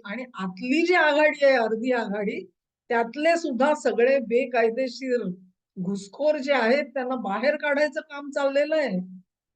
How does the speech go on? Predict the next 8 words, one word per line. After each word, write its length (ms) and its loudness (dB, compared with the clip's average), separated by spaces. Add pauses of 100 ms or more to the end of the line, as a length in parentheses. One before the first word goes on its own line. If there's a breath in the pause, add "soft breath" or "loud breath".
(160)
बांगलादेशी 1120 0
आणि 220 -2
रोहिंग्यांना 760 0 (1160)
ही 80 0
अर्धी 340 4
आघाडी 440 4
होती 260 -2
सगळी, 320 -12